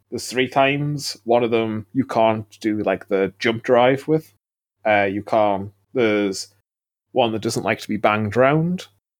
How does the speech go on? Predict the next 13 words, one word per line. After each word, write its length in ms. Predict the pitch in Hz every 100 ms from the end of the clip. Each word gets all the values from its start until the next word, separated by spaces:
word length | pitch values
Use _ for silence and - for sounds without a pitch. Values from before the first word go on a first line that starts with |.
| -
So 80 | 104
if 80 | 82
you 80 |
hit, 120 | 87 120
it, 200 | - _
like, 240 | - 95 -
gets 200 | 101 -
bounced 320 | 107 101 -
about 280 | 104 117 -
too 160 | 131 117
much, 260 | 107 -
it'll 300 | 110 - 113
explode. 580 | 104 - - 117 120 117